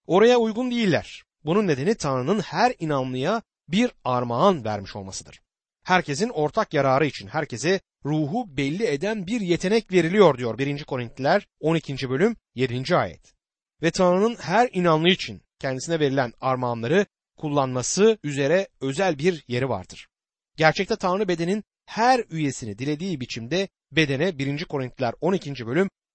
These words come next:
on sekizinci ayete göre yerleştirir. Oraya gidip o armağanı kullanmalıyız. İncil'de armağanlarını kullanmayan insanlar hakkında örnekler bulunur. Örneğin Paulus, Dimas adlı genç bir adamdan söz eder.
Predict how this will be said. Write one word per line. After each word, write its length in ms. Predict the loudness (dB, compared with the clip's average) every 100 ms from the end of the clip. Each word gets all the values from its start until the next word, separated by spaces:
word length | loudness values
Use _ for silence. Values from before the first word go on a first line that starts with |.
| 2
on 220 | 4 4
sekizinci 640 | 2 -6 -8 -6 -6 -8 -4
ayete 400 | 0 0 0 -6
göre 280 | -4 0 2
yerleştirir. 720 | 0 -2 -6 -8 -14 -18 -20 _ _ _ _ _ 0
Oraya 240 | 6 6
gidip 220 | 6 0 0
o 180 | 4 8
armağanı 460 | 6 6 2 2
kullanmalıyız. 800 | -2 -2 0 0 -2 -4 -8 -10
İncil'de 500 | -8 -6 -4 -2 -2
armağanlarını 720 | 2 0 2 -2 -2 -4 -4
kullanmayan 760 | -6 -4 2 4 6 4 2 -2
insanlar 480 | -6 -2 -2 -2 -4
hakkında 560 | -6 -10 -4 2 2 0 _ _ _ 0
örnekler 580 | 2 2 0 -2 -2 -4 -8
bulunur. 300 | -8 -10 -4
Örneğin 460 | 2 2 2 -2 -4 2
Paulus, 460 | 4 4 -2 -18 -6
Dimas 260 | 0 0 0
adlı 360 | -2 2 2 2 _ _ 2
genç 340 | 4 4 2
bir 80 | 2
adamdan 400 | 2 0 0 -2
söz 200 | -2 -6
eder. 280 | -8 -12